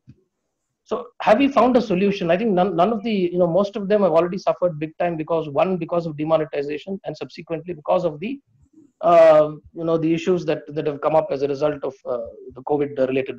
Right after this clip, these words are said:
uh, pandemic. So none of them, eh, we have not found a solution, but we're only looking at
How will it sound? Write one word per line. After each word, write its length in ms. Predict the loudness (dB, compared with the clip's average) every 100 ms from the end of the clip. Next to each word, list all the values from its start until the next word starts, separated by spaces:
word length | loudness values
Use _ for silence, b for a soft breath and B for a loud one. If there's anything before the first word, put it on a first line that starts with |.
| -12
uh, 60 | -8
pandemic. 300 | -8 -8 -14 _ _ _ _ _
So 140 | -8 0
none 240 | 2 4
of 160 | 2 4
them, 280 | 2 2 0
eh, 200 | 0 4
we 60 |
have 100 | 2
not 240 | 4 4 2
found 240 | -2 0
a 40 | -2
solution, 580 | -2 -2 -2 -4 -6
but 120 | -4 -4
we're 120 | 0
only 240 | 0 0 -2
looking 320 | -4 -4 0
at 140 | 0